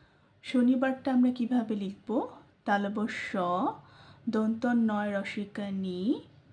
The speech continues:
বয়াকার বা, র, বয়বিন্দু র, শনিবার। এরপরে আছে রবিবার, বয়-, ববিন্দু র,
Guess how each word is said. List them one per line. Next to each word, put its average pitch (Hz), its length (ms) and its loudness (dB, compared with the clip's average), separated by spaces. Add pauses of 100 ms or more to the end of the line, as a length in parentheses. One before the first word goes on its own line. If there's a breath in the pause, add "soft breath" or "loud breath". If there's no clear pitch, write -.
বয়াকার 190 760 -4
বা, 190 520 -4 (840)
র, 208 320 0 (1120)
বয়বিন্দু 220 680 0
র, 165 180 -2 (300)
শনিবার। 220 720 0 (1080 soft breath)
এরপরে 254 480 2
আছে 285 440 2
রবিবার, 220 680 4 (1400 soft breath)
বয়-, 220 280 0 (300)
ববিন্দু 226 600 4
র, 220 120 2